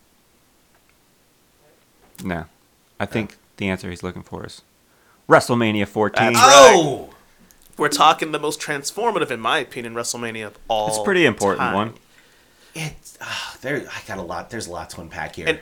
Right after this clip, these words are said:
Speaker 2: and this
Speaker 3: on
Speaker 2: is
Speaker 3: this
Speaker 2: a,
Speaker 3: WrestleMania.
Speaker 2: yeah, there's a really important episode, too, on, on a kind of a,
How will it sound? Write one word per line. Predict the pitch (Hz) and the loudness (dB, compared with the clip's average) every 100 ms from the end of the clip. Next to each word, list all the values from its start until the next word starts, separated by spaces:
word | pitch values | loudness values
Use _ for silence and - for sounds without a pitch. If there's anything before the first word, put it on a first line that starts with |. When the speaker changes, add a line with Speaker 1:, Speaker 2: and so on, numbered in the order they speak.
| - | -6
Speaker 2:
and | 151 | -4
this | 190 208 | -2 -4
Speaker 3:
on | 185 | -4
Speaker 2:
is | 214 | -4
Speaker 3:
this | 85 - | -6 -8
Speaker 2:
a, | |
Speaker 3:
WrestleMania. | 87 85 80 | -12 -12 -2
Speaker 2:
yeah, | 143 - | -2 -2
there's | 196 190 | -6 -4
a | |
really | 165 196 190 | -4 -4 -4
important | 165 175 165 | -4 -6 -4
episode, | - - - 123 110 | -6 -6 -6 -6 -6
too, | - 156 131 - | -8 -8 -8 -10
on, | 120 113 110 | -10 -8 -8
on | 120 117 | -8 -10
a | |
kind | - 269 | 0 0
of | 247 | 2
a, | 127 - | -2 -4